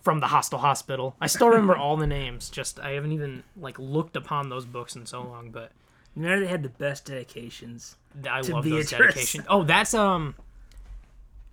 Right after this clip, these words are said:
Speaker 1: uh, here, okay, one more spoiler. This is one thing that I think it said in chapter fourteen. It turned out that Beatrice was their mother. All the dedications were for their mother.
Speaker 2: What?
Speaker 1: Yep.
Speaker 2: I do not, I do not remember this chapter fourteen at all.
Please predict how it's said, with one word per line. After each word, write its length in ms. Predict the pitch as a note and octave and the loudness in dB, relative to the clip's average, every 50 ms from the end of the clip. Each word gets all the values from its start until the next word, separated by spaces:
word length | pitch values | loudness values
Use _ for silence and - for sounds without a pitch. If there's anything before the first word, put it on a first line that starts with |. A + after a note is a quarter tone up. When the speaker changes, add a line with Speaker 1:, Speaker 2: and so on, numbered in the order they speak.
| _ - | _ -8
Speaker 1:
uh, 80 | E3+ | -6
here, 240 | E3+ D3+ G#3+ G3+ - - | 0 2 2 2 2 0
okay, 220 | G3 - A3 - - - F3+ | -2 -2 -2 -6 -8 -12 -8
one 260 | E3+ E3+ G#3 C4+ C4+ | 2 6 6 6 6
more 180 | C#4 C#4 A#3+ | 6 4 4
spoiler. 500 | - - - - A#3+ A#3 A3+ F#3+ D#3+ D3 | 4 2 0 2 4 6 6 6 6 4
This 160 | D#3 G#3 - B3 | 4 2 2 2
is 80 | G#3 | 2
one 180 | G3+ A3 G#3+ G3 | 4 4 4 4
thing 140 | - G3+ F#3+ | 4 4 4
that 120 | F#3 F3 | 4 2
I 60 | E3 | 2
think 160 | D#3+ F#3+ E3 | 0 -2 -2
it 60 | C#3+ - | -2 -2
said 160 | - D#3 D3 | -2 -2 -4
in 60 | C#3+ | -2
chapter 260 | - E3 D#3 - D#3 C#3+ | -2 -2 -2 -2 -6 -8
fourteen. 540 | - D3 C3 B2 - D#3+ D3 B2+ A#2+ A#2+ - _ | -6 -8 -8 -8 -8 -8 -8 -8 -10 -12 -12 _
It 120 | - E3 D#3 | -8 -8 -4
turned 200 | - F3+ F3 F3 | -2 -2 0 2
out 120 | F3 F3+ D#3+ | 2 0 0
that 120 | D3+ C#3+ | -4 -4
Beatrice 420 | - D#3+ E3 D#3+ - - D3+ - - | -2 -2 -2 -2 -2 -6 -8 -6 -6
was 140 | C#3+ C3 B2+ | -6 -6 -6
their 100 | B2+ B2 | -6 -4
mother. 360 | B2+ C3 C3 B2 G#2+ G#2+ - _ _ _ _ _ _ _ _ _ _ _ _ _ _ _ _ - | -4 -4 -4 -4 -8 -12 -18 _ _ _ _ _ _ _ _ _ _ _ _ _ _ _ _ -4
All 160 | D3+ D3+ D#3+ | -2 0 0
the 100 | D#3 E3 | 0 0
dedications 720 | D#3 E3 E3 D#3 D3+ - D#3 D3+ D3 - - C#3 C3 B2+ | 0 0 0 0 -2 -2 -2 -2 -2 -4 -8 -10 -10 -10
were 100 | C3 B2 | -10 -12
for 200 | - - D3+ C#3+ | -8 -6 -6 -4
their 120 | C3 B2+ A#2+ | -4 -6 -6
mother. 440 | A#2+ A#2 B2+ C#3+ C3+ A#2 G#2 A2 - _ _ - | -6 -2 -2 -2 -2 -2 -6 -12 -18 _ _ -10
Speaker 2:
What? 500 | D3 E3 A#3+ D4 - - - - - - - - | -8 -6 -6 -8 -6 -8 -8 -10 -10 -12 -14 -10
Speaker 1:
Yep. 300 | - C3 C#3 E3+ G3 - - _ _ _ _ _ - - - | -4 -2 -2 -2 -2 -6 -12 _ _ _ _ _ -20 -8 -4
Speaker 2:
I 160 | F#3 G#3 C#4+ | -4 -2 -2
do 120 | C4+ C#4+ | -2 2
not, 300 | C4+ A#3+ A3+ G#3 F#3 - - - _ _ - - - - - F3 F#3 G3 - _ _ - | 6 6 8 8 6 4 -2 -10 _ _ -20 -20 -12 -6 -4 -4 -4 -4 -6 _ _ -4
I 100 | E3 G3 | -4 -2
do 100 | C4 D4+ | -2 0
not 140 | C4 G3 F3 | 0 0 2
remember 300 | E3 F3+ A3 C4 E4 G#3 | 2 4 4 4 2 0
this 200 | E3+ D3 - - | -2 -4 -4 0
chapter 260 | - G3 F3 E3+ F3+ | 0 0 0 0 -2
fourteen 480 | - - F#3+ F3+ - - A3+ C#4+ F4 D#4+ | -4 -2 -2 -2 -2 -2 -2 -2 0 0
at 80 | G#3+ D#3+ | 0 0
all. 340 | C#3 C3 C3+ C3+ - - | 0 0 -2 -6 -8 -10